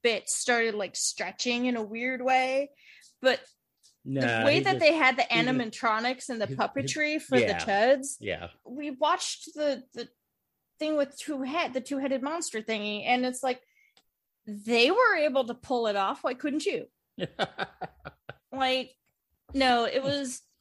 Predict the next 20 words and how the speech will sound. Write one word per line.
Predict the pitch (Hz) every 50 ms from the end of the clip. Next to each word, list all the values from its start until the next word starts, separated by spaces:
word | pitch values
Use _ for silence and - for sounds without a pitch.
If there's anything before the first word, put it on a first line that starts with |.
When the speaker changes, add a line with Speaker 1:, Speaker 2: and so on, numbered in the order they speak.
| _ _ -
Speaker 1:
it | 269 269 269
was, | 262 269 254 247 240 240 - 160 -
the | - 240
Speaker 2:
This | 233 226
is | - 262
Speaker 1:
effects | 277 285 330 - - - - 311
were | 311 311 302 294 277
exactly | 247 233 - - 247 220 226 240 254 294 294
what | 285 269 262
I | 262 277
thought | 269 254 220 202 -
they | 196
were | 190 190 185
gonna | 190 185 175 165
be. | 156 135 123 107 214 220 - _ _ _ _
Speaker 2:
The, | 135 139 - -
the | 139 156 160
effects | 160 160 - 233 226 - - -
were | 151 131
horrible. | 113 - - 156 160 156 147 131 107 87 85 85 80 80 -